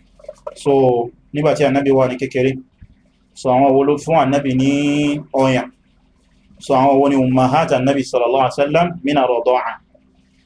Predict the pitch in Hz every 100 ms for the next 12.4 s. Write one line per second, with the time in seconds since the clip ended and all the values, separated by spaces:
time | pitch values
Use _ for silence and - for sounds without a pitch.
0 | _ - 156 151 151 135 143 160 139 135
1 | 131 135 135 131 127 147 147 139 127 123
2 | 139 147 131 135 127 131 _ _ _ _
3 | _ _ _ _ _ _ _ _ _ _
4 | 131 143 139 147 165 165 165 139 139 131
5 | 156 156 - 156 151 151 131 147 143 135
6 | 123 139 143 143 139 127 143 135 - _
7 | _ _ _ _ _ _ _ 127 131 143
8 | 147 135 131 131 131 127 - 135 147 165
9 | 143 147 147 131 131 131 127 135 127 127
10 | 135 127 123 120 127 123 127 123 117 -
11 | _ _ _ _ _ - 156 151 147 170
12 | 131 131 151 147